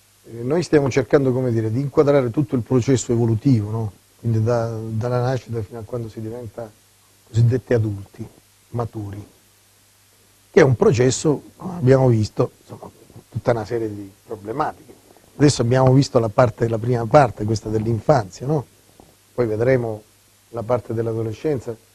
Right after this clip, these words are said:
vedremo come quanti ostacoli ci sono a che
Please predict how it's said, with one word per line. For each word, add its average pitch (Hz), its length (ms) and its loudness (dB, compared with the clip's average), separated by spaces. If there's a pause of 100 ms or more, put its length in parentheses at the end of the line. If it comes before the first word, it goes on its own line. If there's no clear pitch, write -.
(340)
vedremo 143 300 4
come 127 260 2 (140)
quanti 147 760 4 (120)
ostacoli 127 800 0
ci 120 140 -10
sono 127 500 -4 (140)
a 110 120 -10
che 120 300 0